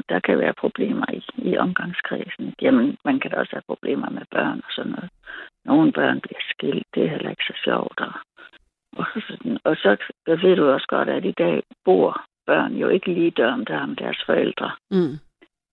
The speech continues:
Speaker 1: De, de er jo voksne, så er de flyttet til København, eller hvor de nu flyttede hen. Så man, man har jo ikke børnene så tæt endda.
Speaker 2: Nej.
Speaker 1: Og der er det jo fantastisk at have et netværk. Og børnene, mine børn synes, jeg har en søn i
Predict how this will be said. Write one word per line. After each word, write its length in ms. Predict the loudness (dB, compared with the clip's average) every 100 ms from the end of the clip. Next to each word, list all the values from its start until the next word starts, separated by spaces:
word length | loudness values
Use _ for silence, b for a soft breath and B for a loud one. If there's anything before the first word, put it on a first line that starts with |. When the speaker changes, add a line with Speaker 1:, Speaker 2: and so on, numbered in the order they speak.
| _ 2
Speaker 1:
De, 320 | 4 4 4
de 60 | 4
er 40 |
jo 100 | 6
voksne, 400 | 4 2 -2 0
så 100 | 2
er 60 | 2
de 160 | 0 2
flyttet 260 | 2 2
til 100 | -4
København, 500 | -2 -2 0 2 2
eller 140 | 0 0
hvor 120 | 0
de 100 | 0 0
nu 100 | 0
flyttede 240 | 0 2 2
hen. 200 | 0 -4 -10 B B -2
Så 80 | 2
man, 300 | 4 2 -2 -4
man 280 | -2 -2
har 180 | 0 0
jo 140 | 2 2
ikke 180 | 0
børnene 400 | -2 -2 -2 -4
så 200 | -4 -4 0
tæt 140 | 0 2
endda. 320 | 2 0 -2 -8 _ _ _ _ _ _ _ 0
Speaker 2:
Nej. 360 | 4 4 4 0 -8 _
Speaker 1:
Og 280 | -4 -2 -2 0
der 60 |
er 100 | 2
det 120 | 4 2
jo 100 | 2
fantastisk 600 | -2 -2 -2 -4 -8 -12 _ -6
at 60 |
have 160 | 0 0
et 80 | 0
netværk. 420 | -2 -2 -8 -6 -4
Og 100 | -2
børnene, 440 | 0 0 -2 -4 -8 _ _ _ _ _ -4
mine 260 | 0 0
børn 260 | 2 0 0
synes, 340 | -4 -2 -2
jeg 100 | -4
har 140 | -2 -2
en 220 | -2 -2 0
søn 160 | 2
i 400 | 4 2 -2 -8